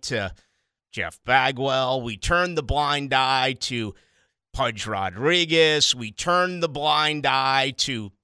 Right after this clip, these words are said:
to others as well, where there have been rumors about steroid use, yet it seems like the poster children of it are not allowed in.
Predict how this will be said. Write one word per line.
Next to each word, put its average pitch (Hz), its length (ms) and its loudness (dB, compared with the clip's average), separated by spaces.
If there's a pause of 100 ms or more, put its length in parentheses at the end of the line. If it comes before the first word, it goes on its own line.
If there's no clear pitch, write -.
to 156 260 -4
others 175 480 4
as 131 160 -4
well, 160 480 2
where 135 200 -4
there 123 180 -4
have 117 100 -6
been 110 200 -6
rumors 151 600 -2 (460)
about 127 340 2
steroid 147 720 2
use, 165 680 -2
yet 175 240 4
it 165 140 -2
seems 226 360 2
like 185 200 0
the - 80 -12
poster 262 600 -2
children 120 520 -4
of 104 160 -4
it 104 180 -8 (800)
are 127 140 0
not 110 280 2
allowed 95 480 -4
in. 104 280 -6